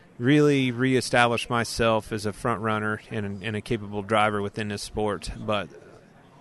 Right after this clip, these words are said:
I wanna do that along with my team. This fourteen team is, is phenomenal. We've won two races this year. We've knocked on the door at a few more.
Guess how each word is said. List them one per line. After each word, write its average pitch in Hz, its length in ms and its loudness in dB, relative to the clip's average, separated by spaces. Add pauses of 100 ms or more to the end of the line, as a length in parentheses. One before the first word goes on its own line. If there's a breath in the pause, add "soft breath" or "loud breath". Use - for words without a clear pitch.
I 117 100 -2
wanna 120 220 -2
do 110 180 -2
that 107 160 2
along 104 300 -2
with 98 160 -10
my 101 160 -6
team. 101 300 -8
This 113 120 -8
fourteen 107 480 -6
team 107 320 -8
is, 98 280 -8
is 104 360 -10 (220)
phenomenal. 113 600 -2
We've 104 180 -4
won 117 220 -2
two 120 200 -2
races 110 380 -2
this 113 240 -6
year. 110 240 -2
We've 107 240 -8 (180)
knocked 120 320 -2
on 117 80 -4
the 113 80 -4
door 113 400 2 (400 loud breath)
at 117 140 2
a 107 60 2
few 123 220 0
more. 113 400 0